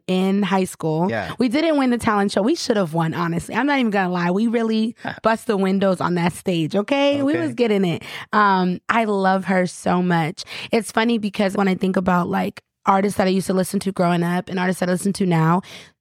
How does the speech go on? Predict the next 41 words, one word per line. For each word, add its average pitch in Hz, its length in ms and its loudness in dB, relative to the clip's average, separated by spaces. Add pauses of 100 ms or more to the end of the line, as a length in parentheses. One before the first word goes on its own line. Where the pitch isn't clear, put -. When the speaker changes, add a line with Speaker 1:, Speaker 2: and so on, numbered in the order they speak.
(320)
Speaker 1:
she's 240 300 0
one 185 180 2
of 220 140 0
them 147 260 -4
because 185 260 -2
she 233 160 0
really 226 300 2
was 202 360 0 (100)
out 185 280 2
when 180 180 4
I 175 140 4
was 180 340 2
ten, 214 220 -6
eleven 196 320 0
years 180 200 0
old, 190 360 2
and 180 100 0
she's 190 140 -4
been 202 120 0
in 196 80 4
the 190 80 2
game 196 440 0
for 165 300 -2 (360)
ten 202 200 0
plus 190 280 0
years, 180 260 2
and 185 120 2
she's 190 260 -2
just, 185 560 -2
just - 220 -16
iconic. 143 580 -6 (380)
I 196 100 2
love 202 240 2
Mary 190 300 2
J, 180 880 2 (280)
Speaker 2:
Mm-hmm. 180 100 -6
Speaker 1:
Lauryn 175 240 -2
Hill, 180 560 2
new 247 240 2
girlies, 240 560 0
like, 208 300 -4